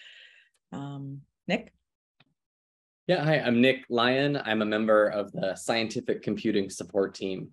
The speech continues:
Speaker 2: um, and we offer a range of services that we'll talk about later in support of the sort of nuts and bolts data stuff that goes into being a working group.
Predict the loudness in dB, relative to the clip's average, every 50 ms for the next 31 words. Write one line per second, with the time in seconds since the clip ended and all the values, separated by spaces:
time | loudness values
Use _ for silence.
0 | _ -8 -6 -4 -4 -4 -2 0 2 2 2 2 2 2 2 2 2 0 0 -2
1 | -2 0 0 0 0 -2 -2 -4 -6 -6 -6 -6 -2 0 0 0 0 0 -2 -2
2 | -2 0 0 0 0 0 -2 -4 -4 -6 -2 -2 0 0 2 2 2 4 4 2
3 | 2 -2 -6 -6 -4 -4 -4 -6 -8 -4 0 2 2 2 2 0 -2 -2 0 0
4 | 0 0 0 0 -2 -6 _ _ _ _ _ _ _ _ _ -6 -2 -2 0 2
5 | 2 2 2 2 2 0 -2 0 2 2 2 2 0 -4 -10 -6 -4 -2 0 2
6 | 0 0 -2 -2 -4 -4 -2 -2 -4 -4 -4 -2 -2 0 0 0 0 -2 -4 -6
7 | -6 -6 -8 -6 -4 -4 -4 -4 -4 -6 -8 -6 -4 -2 -2 0 0 -2 -4 -4
8 | -6 -6 -6 -6 -8